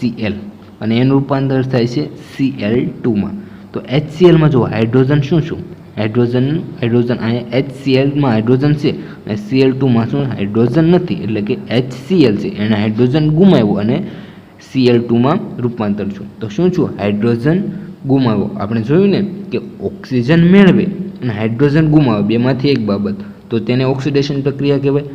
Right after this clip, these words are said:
તો આમાં હાઇડ્રોજન ગુમાવેલો છે, એટલે મતલબમાં છે ને બંને વિરુદ્ધ છે, બંને હાઇડ્રોજન, ઓક્સિજન અને હાઇડ્રોજનનું બંનેનું વિરુદ્ધ છે, એટલે કે એચ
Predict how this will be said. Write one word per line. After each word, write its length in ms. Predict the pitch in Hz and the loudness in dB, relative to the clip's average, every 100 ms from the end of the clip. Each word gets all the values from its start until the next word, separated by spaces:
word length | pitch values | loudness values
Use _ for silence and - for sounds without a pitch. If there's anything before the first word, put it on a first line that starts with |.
| - - - | -16 -12 -6
તો 140 | 110 - 110 | -6 -6 -4
આમાં 200 | 110 110 | -2 0
હાઇડ્રોજન 500 | 110 113 120 160 165 | 0 0 0 2 2
ગુમાવેલો 540 | 208 202 143 117 104 | 4 4 4 2 0
છે, 120 | - | -4
એટલે 240 | - 139 156 | -2 2 4
મતલબમાં 480 | 160 160 160 139 | 4 2 0 -2
છે 140 | 131 135 | -4 -4
ને 140 | 151 147 135 | -4 -4 0
બંને 300 | 143 160 175 160 - 139 | 2 2 0 -4 -6 2
વિરુદ્ધ 380 | 147 123 - | 4 4 0
છે, 180 | 104 101 - - - - - - - - - - - 113 | -4 -6 -6 -10 -16 -20 -20 -20 -20 -20 -20 -20 -18 -6
બંને 360 | 117 131 151 - - - - | -2 -2 -2 -6 -12 -16 -8
હાઇડ્રોજન, 480 | 120 123 139 139 160 - - | -2 4 4 6 0 -2 -6
ઓક્સિજન 380 | 113 113 - 147 | -4 -4 0 2
અને 240 | 139 123 110 | 4 4 2
હાઇડ્રોજનનું 720 | 123 135 117 110 117 143 - - 123 | 2 4 4 4 0 0 -4 -8 -2
બંનેનું 380 | 120 131 143 127 | 0 2 0 2
વિરુદ્ધ 380 | 127 117 - - | 2 2 -2 -6
છે, 140 | - - - - - | -12 -16 -18 -14 -4
એટલે 240 | 120 110 | 0 0
કે 120 | 101 135 | 2 0
એચ 300 | - 180 | 0 -2